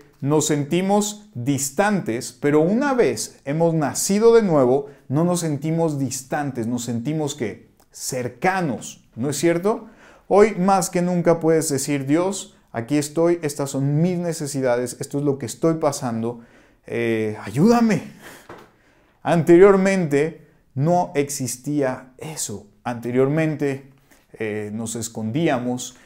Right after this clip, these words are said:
como diciendo, "Eh, voy a hacer algo que yo creo que a Dios no le agrada y espero que no, no me vea".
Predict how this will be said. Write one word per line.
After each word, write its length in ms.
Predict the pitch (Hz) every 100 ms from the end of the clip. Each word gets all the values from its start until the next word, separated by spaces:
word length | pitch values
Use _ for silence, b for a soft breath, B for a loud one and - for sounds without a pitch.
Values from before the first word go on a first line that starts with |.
| b _
como 120 | 110
diciendo, 720 | 117 123 127 131 131 117 107 107 104 -
"Eh, 300 | - 135 143 131
voy 220 | 139 139
a 40 |
hacer 520 | 135 147 143 143 135 135
algo 340 | 143 147 147
que 340 | 135 120 113
yo 180 | 117 127
creo 160 | 143 135
que 100 | 135
a 60 |
Dios 240 | 131 143 143
no 120 | 151
le 80 | 151
agrada 440 | 143 147 151 151
y 80 | 139
espero 400 | 123 - 139 143
que 260 | 143 123 110
no, 300 | 123 131 131
no 180 | 135 147
me 120 | 135
vea". 520 | 143 139 104 113